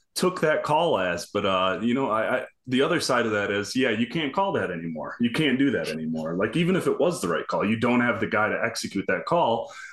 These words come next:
They've given him a couple chances to be that guy. Now, whenever they had a quarterback,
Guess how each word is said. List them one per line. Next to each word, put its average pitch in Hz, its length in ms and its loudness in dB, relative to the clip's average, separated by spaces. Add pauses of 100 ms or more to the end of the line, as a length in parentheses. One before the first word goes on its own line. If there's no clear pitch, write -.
They've 120 220 0
given 139 240 2
him 113 80 4
a 104 80 -2
couple - 340 0
chances 143 520 -2
to 123 80 -4
be 123 260 0
that 117 260 0
guy. 82 360 -2 (540)
Now, 110 200 2
whenever 123 300 2
they 117 140 4
had 117 100 4
a 110 80 0
quarterback, 92 680 0